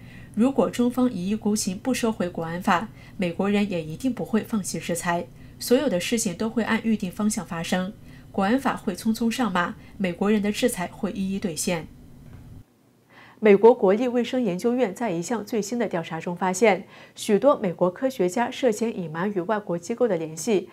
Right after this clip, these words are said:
并私下收取资金，而这些隐瞒的资金有百分之九十三来自中国机构。据报道，美国国立卫生研究院外研究副主任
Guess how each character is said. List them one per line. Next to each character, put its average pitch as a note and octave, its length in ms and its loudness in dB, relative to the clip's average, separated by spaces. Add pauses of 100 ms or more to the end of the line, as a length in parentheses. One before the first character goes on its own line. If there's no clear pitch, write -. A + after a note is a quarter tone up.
(140)
并 B3 140 2
私 C4 220 -4
下 B3+ 220 -4
收 A3 160 -2
取 G#3+ 140 -6
资 G3 200 0
金， G#3 340 2 (340)
而 A#3 120 6
这 D4 160 0
些 D#4 160 0
隐 F3 160 -4
瞒 D#3+ 140 -8
的 G3 80 0
资 A3 180 -2
金 B3+ 200 -2
有 G#3 100 0
百 E3+ 180 -4
分 G#3 140 -6
之 B3 100 -2
九 D#3+ 160 -4
十 D#3 160 -4
三 A3 240 -2
来 E3 140 -4
自 - 160 -4
中 B3 220 -4
国 E3 140 -6
机 D#3+ 180 -6
构。 E3+ 320 0 (920)
据 - 160 0
报 G3 160 4
道， F#3 280 2
美 F3 120 -2
国 G3+ 160 -2
国 F#3 220 -2
立 G#3+ 140 2
卫 G#3+ 180 2
生 A#3+ 160 -2
研 E3+ 180 -2
究 G#3+ 160 -2
院 G#3 200 0
外 G#3 160 2
研 F3 240 -6
究 A3 160 0
副 A#3 180 -2
主 D#3+ 180 -8
任 F#3 220 2